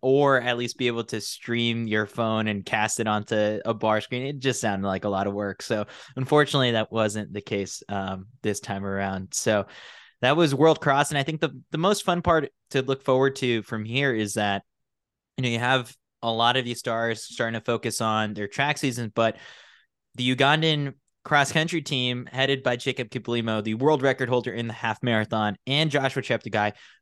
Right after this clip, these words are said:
those two guys will be going head to head at the N Y C half in just a couple weeks. So that's something very exciting on the horizon coming to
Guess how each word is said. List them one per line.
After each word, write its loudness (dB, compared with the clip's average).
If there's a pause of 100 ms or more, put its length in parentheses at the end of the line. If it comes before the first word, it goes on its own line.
(120)
those 6
two 4
guys 4
will -4
be -6
going 0
head -4
to 2
head 2 (420)
at 0
the -6
N 0
Y -2
C -6
half 0
in -2
just -6
a -10
couple -4
weeks. 0
So 4 (320)
that's 2
something 0 (220)
very 4
exciting 0
on -4
the -4
horizon -2
coming -2
to -2